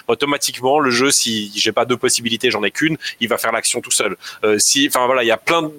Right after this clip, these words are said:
tout est, il y a vraiment les règles qui sont intégrées. Le gros problème qu'il y a, c'est qu'inévitablement, et on le sent bien, quand on a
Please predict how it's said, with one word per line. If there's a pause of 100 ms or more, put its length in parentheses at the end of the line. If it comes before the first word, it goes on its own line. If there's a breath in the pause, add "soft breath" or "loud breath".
(160)
tout
est, (200 loud breath)
il
y
a
vraiment
les
règles
qui
sont (160)
intégrées. (280 loud breath)
Le
gros
problème
qu'il
y
a, (300 loud breath)
c'est
qu'inévitablement,
et
on
le
sent
bien,
quand
on
a